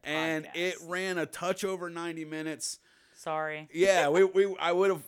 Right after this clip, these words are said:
Speaker 1: but there was a lot. I mean, you can see this. I mean, it wasn't a lot of filler. Like, there's just, th-, this is a really prolific guy that honestly a lot of people didn't know about, really probably until, like, the, the spread of the internet. Like,
Speaker 2: Yeah.
Speaker 1: I remember growing up, I never heard of this motherfucker.
Speaker 2: Yeah, 'cause,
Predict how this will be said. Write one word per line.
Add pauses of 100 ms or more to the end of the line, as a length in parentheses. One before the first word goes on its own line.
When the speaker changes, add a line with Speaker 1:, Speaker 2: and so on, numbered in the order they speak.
(160)
Speaker 1:
but
there
was
a
lot.
I
mean,
you
can
see
this.
I
mean,
it
wasn't
a
lot
of
filler.
Like,
there's
just,
th-,
this
is (160)
a
really
prolific
guy
that
honestly
a
lot
of
people
didn't
know
about, (180)
really
probably
until,
like, (260)
the,
the
spread
of
the
internet.
Like,
Speaker 2:
Yeah. (200)
Speaker 1:
I
remember
growing
up,
I
never
heard
of
this
motherfucker.
Speaker 2:
Yeah, (260)
'cause,